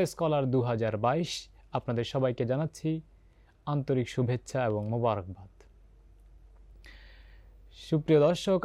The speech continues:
আমাদের প্রোগ্রামটি কো-স্পন্সর করছেন এম এ হাশেম ইয়াতুন্নেসা ফাউন্ডেশন। প্রিয় দর্শক, প্রতিদিনের মতো আজকেও আমাদের প্রোগ্রামে দুজন স্কলারকে আমরা আমন্ত্রণ জানিয়েছি।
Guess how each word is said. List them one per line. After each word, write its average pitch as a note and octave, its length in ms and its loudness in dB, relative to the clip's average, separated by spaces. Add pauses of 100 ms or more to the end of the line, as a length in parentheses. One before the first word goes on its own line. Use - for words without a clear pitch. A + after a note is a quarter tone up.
আমাদের D#3 320 2
প্রোগ্রামটি F3 480 4 (100)
কো-স্পন্সর D3 680 2
করছেন F#3+ 420 0 (880)
এম C#3+ 100 2
এ D3 140 2
হাশেম E3 320 2 (320)
ইয়াতুন্নেসা B2 560 0
ফাউন্ডেশন। A2 580 -2 (1400)
প্রিয় B2 160 0
দর্শক, B2+ 460 0 (1600)
প্রতিদিনের F3+ 540 6
মতো E3 240 2 (160)
আজকেও D#3+ 420 4
আমাদের B2 380 6
প্রোগ্রামে D3 680 0 (400)
দুজন F3+ 340 6
স্কলারকে C#3+ 560 2
আমরা A#2+ 280 0
আমন্ত্রণ C3 540 0
জানিয়েছি। A2 500 -2